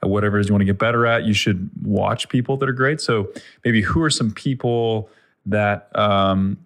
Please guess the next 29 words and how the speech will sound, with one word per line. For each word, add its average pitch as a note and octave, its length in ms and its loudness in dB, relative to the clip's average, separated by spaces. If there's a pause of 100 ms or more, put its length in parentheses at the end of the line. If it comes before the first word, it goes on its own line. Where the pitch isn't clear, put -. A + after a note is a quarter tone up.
(120)
we A2 140 0
should G#2 200 -2
sign G#2+ 320 0
up G#2 160 0
for G#2 180 -2
their F#2+ 180 2
email A2+ 360 2
list B2+ 280 0
and G#2 80 0
just F#2 140 -4
watch G2 280 -2
what A2 120 -2
they G#2 100 0
do? C#3 360 0 (400)
Um, G#2+ 160 2
and C#3 140 4
then F#3 140 2
any, F#3 320 0
any F#3 340 2
of C3+ 120 -2
your C#3 100 2
favorite C3 440 -2
case A2 300 -2
studies, - 680 -2
uh, - 100 -2
of G2+ 220 -2
your G#2+ 180 2
clients. G#2+ 440 -4
So, F#2+ 320 -2